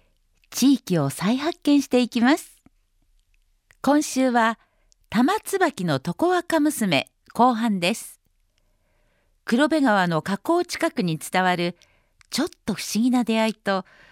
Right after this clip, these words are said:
その出会いがもたらしたお姫様の伝説をご紹介します。お楽しみに。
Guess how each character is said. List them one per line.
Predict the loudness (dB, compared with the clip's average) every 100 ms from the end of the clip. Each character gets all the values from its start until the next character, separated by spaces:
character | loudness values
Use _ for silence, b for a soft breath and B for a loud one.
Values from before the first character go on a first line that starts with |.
| b
そ | -2 2
の | 2
出 | 2 0
会 | 0
い |
が | -2
も | -4 -2
た | -2
ら | -4
し | -6
た | _ -2 -2 -6 _
お | -6
姫 | -4 -6 -4
様 | -2 0
の | 0 0
伝 | 0 -2
説 | -4 -6 0 0
を | 0
ご | -2 -4
紹 | 0 -2
介 | 0 -2
し | -2
ま | 0 -2
す。 | -4 -18 _ _ _ _ _ _ _ _
お | -2 0
楽 | -2 -4
し | -6 -8
み | -8
に。 | -8 -8